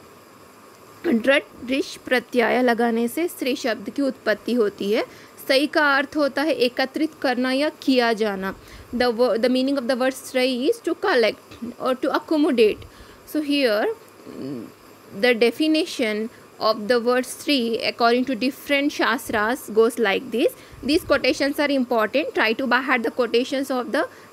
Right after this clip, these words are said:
Sri. The definition of Sri quotations are given here. You have to by heart the quotations, okay? So the first quotation is,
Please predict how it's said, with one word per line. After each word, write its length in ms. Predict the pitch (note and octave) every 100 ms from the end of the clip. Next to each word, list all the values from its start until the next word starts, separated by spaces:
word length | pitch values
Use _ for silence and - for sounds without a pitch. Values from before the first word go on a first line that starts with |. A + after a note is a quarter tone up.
| -
Sri. 180 | D4 B3+ A3
The 40 |
definition 560 | A3 B3+ C#4 C4+ D4 D4
of 60 | D#4
Sri 140 | - B3+
quotations 580 | C4 A#3 A3+ B3+ A#3 A#3+
are 180 | G#3+
given 360 | G#3 A3 G#3+ A3+
here. 240 | A#3 A3 B4+ - - - -
You 80 |
have 180 | C#4+ A3+
to 80 | D4
by 160 | A#3+ A3+ C4
heart 120 | A3+ B3
the 60 | A#3
quotations, 520 | A3+ G#3 G#3 A#3+ G#3+ A#3
okay? 240 | - C4+ A#3 - - - -
So 140 | - B3
the 160 | B3
first 260 | B3 C#4 -
quotation 560 | D4 C#4 C#4 - D4
is, 320 | C4+ B3 D4+